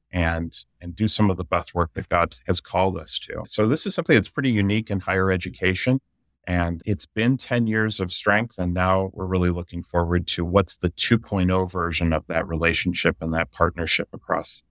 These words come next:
the two states and across the region. You know, one of the things that it's allowed for us to experience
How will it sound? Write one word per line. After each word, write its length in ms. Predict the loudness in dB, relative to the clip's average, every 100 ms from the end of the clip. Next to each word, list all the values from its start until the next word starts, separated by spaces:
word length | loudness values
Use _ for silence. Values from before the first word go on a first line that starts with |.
| _
the 80 | -2
two 220 | 2 2
states 420 | 2 2 0 0
and 100 | -4
across 420 | -4 -2 -2 -2
the 120 | -4 -4
region. 420 | -4 -6 -6 -8
You 140 | 0 2
know, 100 | 2 0
one 180 | -2 0
of 60 |
the 60 | 0
things 200 | 0 0
that 120 | 0
it's 140 | 0 -2
allowed 480 | 0 0 0 -2
for 240 | -6 0 0
us 180 | 0 -2
to 120 | 0
experience 680 | 0 -2 0 2 2 -4 -12